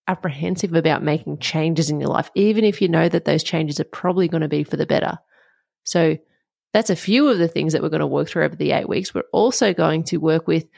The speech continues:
whatever you come in with each week. So if there is particular stuff going on, we can actually use E R T to help with that as well.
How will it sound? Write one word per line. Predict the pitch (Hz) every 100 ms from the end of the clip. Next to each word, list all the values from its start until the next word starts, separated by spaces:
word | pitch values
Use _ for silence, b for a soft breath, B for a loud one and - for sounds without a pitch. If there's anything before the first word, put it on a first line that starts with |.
| b -
whatever | 185 180 185
you | 202 190
come | - 175 175
in | 180 190
with | 185 - -
each | 160 160 -
week. | 165 - - - _ -
So | - 170
if | 165
there | 175 165
is | 165
particular | - 170 - 202 - 208 175
stuff | - 185 175 -
going | 165 160
on, | 175 170 151
we | 160
can | 170
actually | 160 180 - 175
use | 156 170 -
E | 160
R | 156 156
T | - 151
to | 160
help | - 165 160 - b b b
with | 165 165 -
that | - -
as | 156 -
well. | 151 -